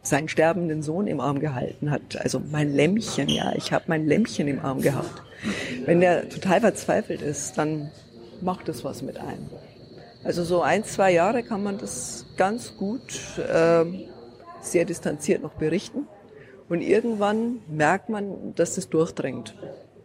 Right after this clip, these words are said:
Nicht nur die Opfer und nicht nur die Angehörigen, sondern vor allem auch, wenn die anderen auftauchen. Diese ganzen rechten Zeugen, die, die sich da hinfläzen ins Gesicht, also wirklich im, im Gericht und dem, dem Richter ins Gesicht lügen und dann einfach sagen,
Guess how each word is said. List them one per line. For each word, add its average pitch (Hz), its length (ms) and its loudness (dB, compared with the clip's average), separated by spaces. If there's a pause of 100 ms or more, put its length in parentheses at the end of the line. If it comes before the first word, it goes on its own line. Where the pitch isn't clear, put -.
Nicht 202 260 0
nur 220 100 6
die 185 400 2 (420)
Opfer - 360 2
und 180 80 2
nicht - 160 -4
nur 165 80 -2
die 156 100 6
Angehörigen, 190 560 2
sondern 175 320 -4
vor - 140 0
allem 185 160 2
auch, 175 120 -4
wenn 165 120 0
die 156 100 -2
anderen 208 300 2
auftauchen. 127 580 -4 (480)
Diese 156 180 2
ganzen 170 480 0 (200)
rechten 151 400 2
Zeugen, 165 420 0 (560)
die, 165 320 4
die 160 140 -2
sich 160 160 -4
da 170 80 0
hinfläzen 220 960 2
ins - 260 -4
Gesicht, 175 640 -2
also 156 160 2
wirklich 180 240 4
im, 156 240 -2
im 147 160 -4
Gericht 156 420 2
und 180 80 2
dem, 156 160 0 (540)
dem 156 180 -2
Richter 185 300 2
ins - 180 -2
Gesicht 156 400 0
lügen 139 400 0
und 76 160 -8
dann 104 140 -6
einfach 107 240 -8
sagen, 95 260 -12